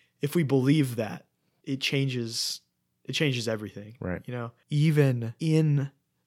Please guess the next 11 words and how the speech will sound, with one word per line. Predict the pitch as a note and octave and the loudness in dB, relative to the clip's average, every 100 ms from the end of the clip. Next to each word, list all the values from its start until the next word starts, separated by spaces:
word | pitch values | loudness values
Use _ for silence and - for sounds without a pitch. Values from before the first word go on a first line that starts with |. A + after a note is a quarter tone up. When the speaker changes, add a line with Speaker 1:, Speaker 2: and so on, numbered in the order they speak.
| _ _ _ _ _ - | _ _ _ _ _ -6
Speaker 1:
the | C3 | -2
moments | B2 B2 B2+ A#2+ - - | 2 4 4 0 -4 -2
where | A#2+ A2 | -2 -2
we | A2 | -4
fail | - - A2+ A2 G#2 - - | -4 -2 0 0 -4 -10 -8
to | B2 | -6
choose | - A#2 G#2+ | -4 -4 -4
God, | - A2+ F3 C#3+ _ A2+ | -8 -8 -10 -12 _ -2
Speaker 2:
Mm-hmm. | A2 G#2 | 0 0
Speaker 1:
that | C3+ C3+ | 0 0
God | B2+ B2 C3 C3+ C3+ C3 | 2 4 4 4 2 0